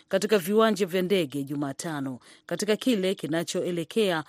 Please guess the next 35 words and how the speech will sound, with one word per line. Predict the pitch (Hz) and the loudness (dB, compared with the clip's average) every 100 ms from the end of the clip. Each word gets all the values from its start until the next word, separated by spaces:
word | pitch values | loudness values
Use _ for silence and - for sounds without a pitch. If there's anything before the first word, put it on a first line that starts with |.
| - _ | -12 _
kuwa | - 202 | 0 2
siku | 185 220 220 | 2 0 0
kubwa | - 240 208 | 0 4 4
zaidi | 180 196 220 151 147 | 6 4 4 2 -4
ya | |
hatua | 147 - 202 185 165 | -6 -4 2 2 2
za | 151 | -2
viwanda | 143 175 196 190 135 135 117 - - - | -4 -2 0 0 -2 -6 -12 -20 -16 -8
ambazo | 139 143 170 165 175 | -4 -2 0 0 0
Uingereza | 175 175 180 202 180 | 2 2 4 4 4
imeshuhudia | 196 190 - 202 185 202 156 135 131 | 2 0 0 0 0 0 0 -2 -6
kwa | - 165 | -4 -2
zaidi | 147 190 175 | 0 0 2
ya | 180 | 0
mwongo | 180 180 160 160 | 2 0 -2 -4
mmoja, | 151 147 135 139 135 - - - | -4 -4 -4 -8 -10 -12 -20 -8
huku | - 185 185 | -4 -2 0
vyama | 147 214 226 165 | 4 4 4 0
vya | 143 156 | -2 -6
wafanyakazi | - 160 147 - 196 180 160 156 - _ - | -4 -4 -4 -2 -2 -2 -4 -6 -12 _ -12
vikiongeza | - 170 208 196 208 196 190 | -8 2 2 6 4 4 2
shinikizo | - 208 185 254 220 170 | 2 0 0 2 2 0
kwa | 160 175 | 0 -4
serikali | - 165 - 165 131 131 | -6 -6 -6 -4 -4 -8
kudai | - 156 170 | -6 -2 -2
malipo | 165 160 151 - | 0 -2 -4 -6
bora, | 143 185 202 175 156 - - | -2 2 4 2 -2 -10 -8
huku | - 185 208 | -2 0 0
kukiwa | 185 175 214 196 | -4 0 4 4
na | 196 | 4
mzozo | 185 208 208 170 180 | 2 2 2 2 0
wa | 175 | 0
gharama | 185 185 147 139 139 | 0 0 0 -2 -4
za | - 143 | -4 -4
maisha. | 139 143 - 165 143 123 | -4 -4 -4 -6 -6 -8